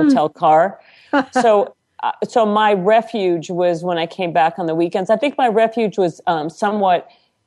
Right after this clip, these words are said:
Speaker 1: it, it was emotional and it was at times, but it wasn't, I wasn't just hanging out in that closet all the time because I was, I didn't have that luxury. I was working full time.
Speaker 2: Yeah. I think that does make,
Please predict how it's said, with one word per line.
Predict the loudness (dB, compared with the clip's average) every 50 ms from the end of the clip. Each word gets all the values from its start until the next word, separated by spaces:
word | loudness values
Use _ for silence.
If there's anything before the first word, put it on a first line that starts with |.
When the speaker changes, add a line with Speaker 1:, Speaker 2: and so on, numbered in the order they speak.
| _ _ -4
Speaker 1:
it, | -4 -4 -4 -8 -18 -10 _ 0
it | 2 4 4
was | 4 4 4
emotional | 2 2 2 2 2 2 0 -2 -4 -6 -4 -2 -2 -2 -2 -2 -4
and | -4 -4 -4
it | -4 -4
was | -2 -2 -2 -2
at | -2 -4 -4 -6
times, | -14 -10 -8 -6 -4 -4 -4 -4 -6 -6 -8 -10 -12 -14
but | -10 -4 -2 0 0
it | 0 0 0
wasn't, | 2 2 2 2 2 0 0 -2 -2 -4 -4
I | -2 -2
wasn't | 0 0 0 0 0 -2 -4 -4 -6 -10 _ -10
just | -8 -8 -8 -8 -6
hanging | -4 -2 0 0 2 2
out | 0 0 0
in | 0 -2
that | -2 -2
closet | -2 0 2 2 2 0 0 0
all | 0 0
the | -2 -4
time | -4 -2 -2 -2 0
because | -2 -2 -2 0 2
I | 2 2
was, | 4 4 2 2 2 0 0
I | 0 2
didn't | 2 0 0
have | -2 -2 -2 -2
that | -2 -2 -2
luxury. | -4 -4 -6 -6 -8 -6 -4 -2
I | -2
was | 0 -2 -2 -2 -2
working | -4 -4 -4 -6 -8 -12 -10
full | -8 -6 -8 -6
time. | -6 -8 -8 -8 -8 -10 -10 _ _ _ _ _
Speaker 2:
Yeah. | -6 -4 -2 0 0 0 0 -2 -4 -2
I | -2 0 0 0
think | 0 0 -2 0
that | 0 -2 -2 -2
does | -4 -4 -4 -4 -6
make, | -6 -6 -4 -6 -6 -8 -14 _